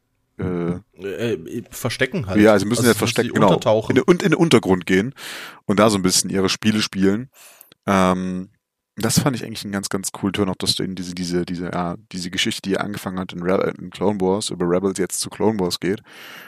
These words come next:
Speaker 1: Später dann auch noch, äh, zu, zu Clone Wars, zu Mandalorian geht und später auch noch in Book of Boba Fett weitergeführt wird oder erklärt wird, finde ich ein sehr, sehr schönes, äh,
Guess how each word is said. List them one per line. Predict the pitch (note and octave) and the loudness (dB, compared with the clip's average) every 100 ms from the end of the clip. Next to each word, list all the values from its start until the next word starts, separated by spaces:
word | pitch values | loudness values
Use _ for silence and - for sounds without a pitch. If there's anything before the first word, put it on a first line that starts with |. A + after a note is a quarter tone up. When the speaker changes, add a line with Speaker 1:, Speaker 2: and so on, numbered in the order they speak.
| - | -20
Speaker 1:
Später | - B2+ C3+ B2+ | 4 10 10 10
dann | G#2 | 6
auch | |
noch, | G#2 G#2+ - | 6 2 2
äh, | G2 E2+ - - | 0 0 -2 -8
zu, | - D2 - | -8 -8 -10
zu | - | -10
Clone | - E2 | -4 -2
Wars, | D#2 | -4
zu | - | -4
Mandalorian | E2+ E2 F#2 G2+ E2+ | -6 0 4 4 4
geht | E2+ F#2 | -2 -4
und | - | 0
später | A2 G#2 | 4 4
auch | |
noch | G2 F#2+ | 2 4
in | |
Book | G2 G2 | 4 6
of | F#2 | 4
Boba | G2 F#2 | 2 0
Fett | - G2 | 0 2
weitergeführt | F#2+ A2+ G2+ F#2+ F#2 E2+ | 4 6 4 0 -6 0
wird | F#2+ - - - | 0 0 -12 0
oder | F2+ | 2
erklärt | - - F#2 - | 2 0 -2 -2
wird, | F#2 - - - _ | -6 -8 -20 -20 _
finde | - G2+ | -4 0
ich | F#2+ - | 0 -4
ein | F#2 E2+ | -6 0
sehr, | F#2+ F#2 | 2 4
sehr | F2 | 2
schönes, | - E2+ E2 D#2+ - | 0 -4 -4 -6 -6
äh, | E2+ | -6